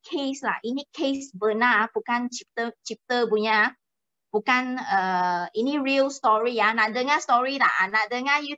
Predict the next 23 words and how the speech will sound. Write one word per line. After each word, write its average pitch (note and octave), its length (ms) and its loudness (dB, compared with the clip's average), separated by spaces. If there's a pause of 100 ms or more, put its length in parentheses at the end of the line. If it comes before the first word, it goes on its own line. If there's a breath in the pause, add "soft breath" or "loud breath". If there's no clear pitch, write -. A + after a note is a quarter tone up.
tekan C4 260 -2
satu. A#3 460 -6 (880)
Satu B3+ 400 -2
real C#4 320 4
story C4 420 -2
yang G#3 220 -2
memang, A3+ 400 -4 (560)
memang B3 240 2
I C4+ 160 2
dengar A#3+ 240 2
pun A3+ 160 -2
I A3 100 0
sangat G#3+ 300 -4
takut - 260 -10
punya. - 220 -12 (480)
Ah, D#3 160 0
sangat C4 320 2
takut B3 160 -2
you B3 160 -6
dengar G#3+ 320 0
ini G#3 160 -2
story. G3+ 400 -4
So, E4 80 2